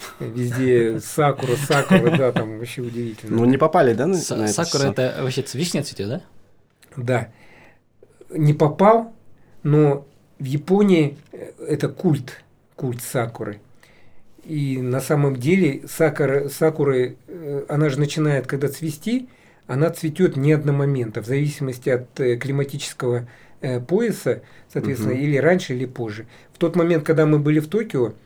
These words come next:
Speaker 1: э, э, сказали, что, э, сакура зацветёт на десять дней раньше, чем обычно. Но мы не застали, мы застали цветение, э, э, сливы. Такие, ну, тоже красиво, но не сакура.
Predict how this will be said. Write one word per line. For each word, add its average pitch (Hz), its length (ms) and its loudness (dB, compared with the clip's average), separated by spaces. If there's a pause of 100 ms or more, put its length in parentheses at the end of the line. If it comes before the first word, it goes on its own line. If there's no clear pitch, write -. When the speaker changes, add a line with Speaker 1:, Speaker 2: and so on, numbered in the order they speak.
(320)
Speaker 1:
э, 123 600 -4 (160)
э, 120 480 -4
сказали, 139 500 2
что, 123 720 -4 (360)
э, 135 300 -2
сакура 190 380 0
зацветёт 131 520 -2
на 131 100 -2
десять 131 300 -6
дней 127 140 -4
раньше, 156 280 -2
чем 131 220 -12
обычно. 120 420 -12 (280)
Но 143 60 0
мы 160 120 4
не 151 100 4
застали, 151 400 0
мы 123 120 -2
застали 131 560 -2
цветение, 123 480 -10 (400)
э, 113 320 -8
э, 113 760 -14 (380)
сливы. 117 580 -2 (680)
Такие, 117 360 -12
ну, 202 120 -6
тоже 151 240 2
красиво, 165 460 2
но 185 260 2
не 143 140 -4
сакура. 113 500 -6